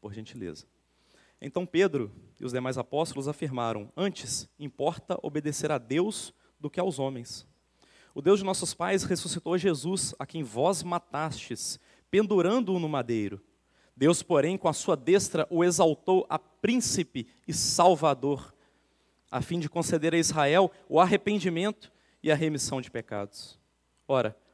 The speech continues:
nós somos testemunhas destes fatos, e bem assim, o Espírito Santo, que Deus outorgou aos que lhe obedecem." Louvado seja o nome do Senhor.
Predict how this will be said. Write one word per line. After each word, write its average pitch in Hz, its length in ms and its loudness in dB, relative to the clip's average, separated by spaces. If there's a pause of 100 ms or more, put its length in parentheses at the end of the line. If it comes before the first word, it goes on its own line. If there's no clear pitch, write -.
(260)
nós 135 200 0
somos 170 300 2
testemunhas 196 800 2
destes 147 360 -2
fatos, - 540 -4 (260)
e - 80 -8
bem 143 200 0
assim, 208 360 0 (220)
o 180 100 4
Espírito 233 460 2
Santo, - 480 0 (320)
que 160 160 -6
Deus 180 500 6 (120)
outorgou 190 920 2 (260)
aos 165 240 2
que 170 140 0
lhe 151 340 -2 (400)
obedecem." 104 720 -4 (880)
Louvado 113 340 -2
seja 117 220 -8
o - 20 -10
nome 107 220 -8
do 113 80 -14
Senhor. 101 480 -12